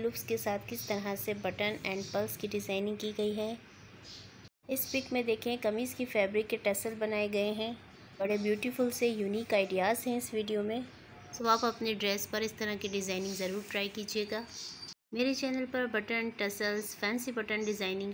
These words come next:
की और भी वीडियोज़ अपलोडेड है, आप उन्हें भी देख सकते हैं। इसके अलावा लेटेस्ट समर ड्रेस डिज़ाइनिंग, ईद ड्रेस डिज़ाइनिंग, ब्रांड्स की लेटेस्ट कलेक्शन, नेक, स्लीव्स,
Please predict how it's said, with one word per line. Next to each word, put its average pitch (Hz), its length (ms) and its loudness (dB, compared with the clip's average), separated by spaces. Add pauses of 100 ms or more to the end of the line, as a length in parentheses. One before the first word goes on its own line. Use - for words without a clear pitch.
की 202 180 -2
और 196 180 0
भी 240 120 0
वीडियोज़ 214 520 0
अपलोडेड 202 560 -2
है, 208 160 0
आप 190 220 -2
उन्हें 190 200 0
भी 214 120 0
देख 208 200 0
सकते 214 360 -4
हैं। 202 240 0
इसके 220 300 -2
अलावा 175 420 2 (760)
लेटेस्ट 247 420 2
समर 247 260 2
ड्रेस 240 340 2
डिज़ाइनिंग, 226 600 0 (160)
ईद 240 260 2
ड्रेस 226 300 2
डिज़ाइनिंग, 208 640 0 (600)
ब्रांड्स 202 480 2
की 233 140 0
लेटेस्ट 220 420 0
कलेक्शन, 214 600 0 (400)
नेक, 202 440 2
स्लीव्स, 208 640 2